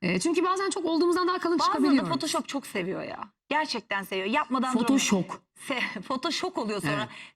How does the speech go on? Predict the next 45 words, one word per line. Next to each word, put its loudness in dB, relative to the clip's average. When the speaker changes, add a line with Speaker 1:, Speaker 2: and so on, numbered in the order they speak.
Speaker 2:
Seda -2
Akgül -2
bir -4
tane -2
fotoğraf -6
paylaşıyor. -2
Phuket'e -2
gidiyor, -4
tamam 2
mı? 4
Speaker 1:
Gördüm 6
onu. 2
Speaker 2:
Birazcık 2
Speaker 1:
Peki 4
onun 4
Speaker 2:
kendini 2
Speaker 1:
orijinalini -
nereden 2
Speaker 2:
zayıflatıyor. 4
Speaker 1:
biliyoruz? -2
Speaker 2:
Orijinalini 2
Tolga, 0
benim 4
de 4
arkadaşım. -2
Phuket'te -2
yaşayan 0
bir 2
arkadaşımız, -2
ortak -2
arkadaşımız. 0
Speaker 1:
Ee? -8
Speaker 2:
Tolga'yı 2
da 2
çok -2
severim. -2
Tolga 0
da -2
saftirik 0
bir 2
şekilde -2
biliyorum 0
ki. -2
Direkt 2
aldı 4